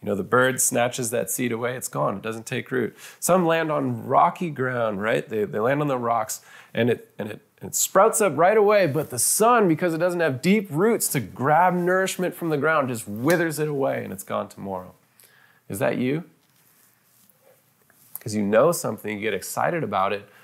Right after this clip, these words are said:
but what does it say in the parable of the sower?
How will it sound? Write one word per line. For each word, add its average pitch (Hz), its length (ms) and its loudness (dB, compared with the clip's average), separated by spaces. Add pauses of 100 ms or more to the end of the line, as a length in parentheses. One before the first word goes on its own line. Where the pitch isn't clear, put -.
(220)
but 151 400 2 (360)
what 113 120 -2
does 135 100 0
it 131 40 -2
say 139 140 0
in 135 60 -2
the 131 80 -6
parable 135 300 -2
of 123 60 -8
the - 40 -6
sower? 117 380 -4